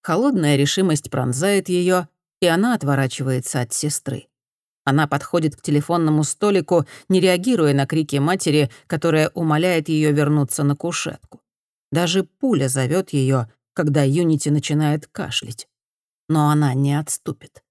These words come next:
Она должна защитить свою сестру и две её родины, Германию и Англию, и всё одним движением.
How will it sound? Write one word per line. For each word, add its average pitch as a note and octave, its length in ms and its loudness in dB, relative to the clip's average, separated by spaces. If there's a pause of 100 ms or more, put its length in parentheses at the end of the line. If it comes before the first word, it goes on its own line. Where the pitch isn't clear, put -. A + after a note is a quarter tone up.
(200)
Она F3 280 -2
должна F3 640 -2
защитить C#3+ 520 -4
свою C#3 280 -2
сестру D#3 580 -2 (240)
и F#3 100 2
две D#3 320 2
её D3 200 2
родины, E3+ 500 2 (160)
Германию D#3 840 4
и E3+ 160 -4 (140)
Англию, C3+ 560 2 (360)
и D#3+ 220 2
всё - 400 -2 (100)
одним C3+ 480 2
движением. C#3+ 720 -4